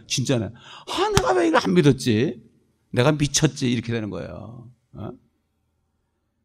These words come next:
나는 그래서 저걸 그렇게 하는 거예요. 지금, 지금 저 웹사이트에 들어오는 사람이 많지 않아요.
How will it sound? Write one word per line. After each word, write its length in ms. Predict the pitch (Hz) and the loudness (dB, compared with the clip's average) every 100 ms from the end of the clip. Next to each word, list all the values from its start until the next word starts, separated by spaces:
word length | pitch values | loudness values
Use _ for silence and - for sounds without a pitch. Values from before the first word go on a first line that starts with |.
| _ | _
나는 200 | 147 196 | 2 4
그래서 160 | 175 190 | 2 -2
저걸 320 | 190 147 165 | 0 0 0
그렇게 220 | 135 131 | -2 -2
하는 100 | 139 | 0
거예요. 80 | 113 | -2
지금, 460 | - 156 208 208 - - - _ | 0 2 4 2 -2 -18 -20 _
지금 360 | - 165 220 185 | -2 2 2 4
저 120 | 190 | 4
웹사이트에 400 | 160 - 170 175 | 4 4 2 2
들어오는 180 | 170 165 | 2 2
사람이 140 | 196 | 4
많지 300 | 151 135 185 | 4 4 6
않아요. 560 | 147 139 170 120 87 | 6 4 2 0 -4